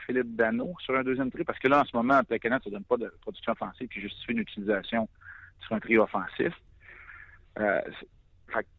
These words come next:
tu sais, dans le fond, ma réponse, euh, tu vas me dire, elle, elle est pas claire, mais moi, je pense que tant et aussi longtemps qu'on va le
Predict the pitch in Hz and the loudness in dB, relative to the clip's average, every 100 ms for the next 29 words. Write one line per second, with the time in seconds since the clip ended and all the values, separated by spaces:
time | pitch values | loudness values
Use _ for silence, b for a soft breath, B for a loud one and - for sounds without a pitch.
0 | - 165 156 120 - 156 123 113 135 143 | 2 6 6 4 0 0 0 2 0 0
1 | - 110 101 110 104 123 117 101 107 113 | -2 -8 -8 -10 -4 -2 -2 -4 -4 -4
2 | - 127 170 120 113 104 101 - - 107 | 0 2 2 0 -6 -8 -10 -14 -20 -14
3 | 127 127 127 131 - 117 110 101 131 139 | -8 -4 2 2 4 4 4 0 -2 -2
4 | 123 - 127 113 123 135 - - - 101 | -4 -6 -6 -4 -4 -6 -8 -20 -12 -8
5 | 101 | -6